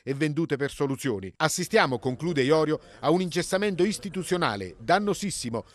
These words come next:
per la celere risoluzione delle emergenze e delle crisi che ad oggi hanno prodotto soltanto disoccupazione e povertà.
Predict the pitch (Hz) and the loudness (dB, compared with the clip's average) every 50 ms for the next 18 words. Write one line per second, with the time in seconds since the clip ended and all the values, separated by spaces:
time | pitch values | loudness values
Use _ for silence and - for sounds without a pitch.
0 | - - - _ - 151 160 151 139 135 127 117 120 127 - - - 180 180 170 | -20 -20 -14 _ 2 2 4 4 4 2 2 2 0 -2 -2 0 0 2 2 2
1 | 151 143 135 135 120 120 117 - 139 135 131 120 - 185 190 170 147 139 123 113 | 2 0 -2 -2 -4 -4 -6 -4 -4 -4 -2 2 2 4 4 4 2 0 -2 -2
2 | 113 110 107 107 156 160 170 170 - - 147 - - - - - 120 131 143 160 | -4 -4 0 4 4 4 4 2 0 -2 -2 -2 -6 -14 -8 -6 -2 0 2 2
3 | 170 160 - 175 170 123 - - 110 - - 113 123 135 151 156 147 120 - 165 | 2 2 0 -2 -4 -4 -6 -8 -8 -6 -4 -2 2 2 2 2 0 -2 -6 -10
4 | - - - - 123 143 151 147 165 170 160 151 123 - 120 113 - 156 147 - | -10 -12 -10 -6 -4 -2 -2 0 0 0 0 0 0 -2 -4 -4 -4 -2 0 -2
5 | 139 110 98 95 107 95 101 147 - - 170 - 190 175 208 - - 147 117 101 | -2 -2 -4 -8 -10 -10 -10 -6 -4 -4 -4 -4 -4 -4 -4 -4 -2 -4 -4 -4
6 | 110 117 - 175 175 - 180 170 160 139 - - 92 | -6 -8 -8 -8 -4 0 0 0 0 0 -2 -4 -8